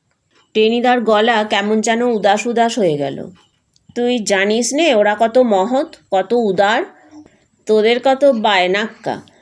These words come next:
এটা খাবো না, ওটা খাবো না, সেটা খেতে বিচ্ছিরি। কিন্তু কাকদের দিকে তাকিয়ে দেখ, যা দিচ্ছিস তাই খাচ্ছে, যা দিচ্ছিস না তাও খেয়ে নিচ্ছে। মনে কিচ্ছুতে নাটি নেই।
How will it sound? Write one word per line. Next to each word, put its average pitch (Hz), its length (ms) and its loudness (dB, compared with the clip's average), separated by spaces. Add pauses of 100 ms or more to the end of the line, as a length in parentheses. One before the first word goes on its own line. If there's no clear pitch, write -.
(120)
এটা 190 280 -2
খাবো 196 340 -4
না, 214 280 -2
ওটা 170 240 0
খাবো 185 360 -4
না, 220 340 -2 (360)
সেটা - 340 -2
খেতে 220 340 -2
বিচ্ছিরি। 220 840 -4 (600)
কিন্তু 214 340 -2
কাকদের 202 600 0
দিকে 240 280 0
তাকিয়ে 226 480 -2
দেখ, 185 320 -2 (760)
যা 208 340 0
দিচ্ছিস 226 600 -6
তাই 226 340 0
খাচ্ছে, 170 500 -8 (460)
যা 196 380 0
দিচ্ছিস 240 640 -6
না 254 140 -2
তাও 214 340 0
খেয়ে 180 320 -4
নিচ্ছে। 139 480 -10 (1000)
মনে 214 440 2
কিচ্ছুতে 254 720 -2
নাটি 202 520 -2
নেই। 151 240 -2